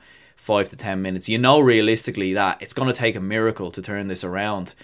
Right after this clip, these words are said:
And you also know that you've nothing else to play for after this game. You've no qualifiers. There's nothing there. There's nothing else to play for. So are you gonna take that extra yard? Are you gonna take that extra step? Are you gonna, you know, press on that kick out?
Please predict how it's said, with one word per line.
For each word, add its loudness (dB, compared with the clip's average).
And 0
you 6
also 8
know 4
that -2
you've -8
nothing -2
else 0
to -8
play -2
for 0
after -4
this -8
game. -8
You've -10
no -6
qualifiers. 0
There's -8
nothing 0
there. 0
There's -8
nothing -2
else -2
to -6
play -4
for. -2
So 0
are 10
you 8
gonna 2
take 0
that 2
extra -4
yard? -2
Are 0
you 4
gonna -2
take -2
that 0
extra -6
step? -6
Are -2
you 0
gonna, -4
you -2
know, -2
press 4
on 0
that -4
kick -4
out? -4